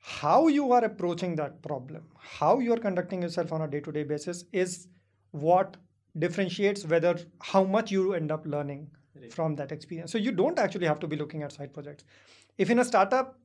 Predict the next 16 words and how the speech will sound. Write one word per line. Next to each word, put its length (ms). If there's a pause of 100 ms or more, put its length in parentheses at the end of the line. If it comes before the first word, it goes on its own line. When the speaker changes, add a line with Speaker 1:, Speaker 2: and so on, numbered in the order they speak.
(140)
Speaker 1:
you 260
are 100
getting 280
time 200
for 80
side 240
projects, 360
there 300
is 140
something 380
that 180
you 100
need 140
to 40
think 240
about. 340